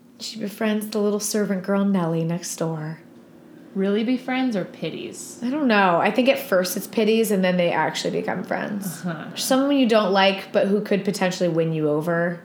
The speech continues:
Speaker 2: Like Zooey Deschanel if she were not likable in any way.
Speaker 1: And she's so likable.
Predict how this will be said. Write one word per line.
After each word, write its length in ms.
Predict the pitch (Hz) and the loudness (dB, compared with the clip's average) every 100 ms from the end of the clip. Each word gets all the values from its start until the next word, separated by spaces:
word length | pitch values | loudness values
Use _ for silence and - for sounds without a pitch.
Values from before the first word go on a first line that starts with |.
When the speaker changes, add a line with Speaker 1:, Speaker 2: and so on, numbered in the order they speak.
| - | -6
Speaker 2:
Like 320 | 185 175 - | -4 -6 -14
Zooey 380 | - 185 175 170 | -6 -4 -2 -2
Deschanel 560 | 175 - 165 156 151 | -6 -6 -8 -8 -8
if 160 | 143 160 | -8 -10
she 240 | - 156 | -10 -10
were 340 | 151 143 139 - | -8 -8 -10 -12
not 440 | 160 151 135 - | -12 -10 -10 -10
likable 380 | 135 147 170 143 | -12 -10 -10 -10
in 120 | 143 | -10
any 220 | 139 139 123 | -12 -14 -14
way. 380 | - - 180 - - - | -14 -12 -14 -14 -16 -8
Speaker 1:
And 120 | 170 | -6
she's 200 | - 165 | -6 -6
so 240 | - 69 | -4 -4
likable. 600 | - - - - 80 220 | -4 -6 -8 -8 -6 -8